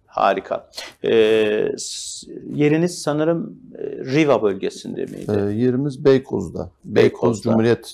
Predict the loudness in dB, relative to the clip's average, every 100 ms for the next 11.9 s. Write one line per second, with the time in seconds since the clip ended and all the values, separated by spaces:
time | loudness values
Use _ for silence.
0 | -8 -6 -6 -8 -14 -20 _ _ _ _
1 | _ _ _ -2 0 0 -2 -2 -6 _
2 | -2 -2 -2 -4 -6 -6 -10 -8 -8 -6
3 | -8 -10 -14 -20 _ _ _ _ _ _
4 | _ _ _ -4 0 -2 -2 -2 0 -2
5 | -6 -14 -8 -6 -6 -8 -10 -10 -10 -12
6 | -14 -18 _ _ _ _ _ -20 _ -14
7 | -6 -2 0 -2 -4 -4 -4 -2 -2 -2
8 | -4 -2 -2 -4 -10 -8 -10 -4 -4 -4
9 | -10 -12 -16 _ _ _ -4 0 0 -2
10 | -4 -4 -4 -8 -6 -6 -6 -4 -4 -2
11 | 0 2 2 2 0 2 2 4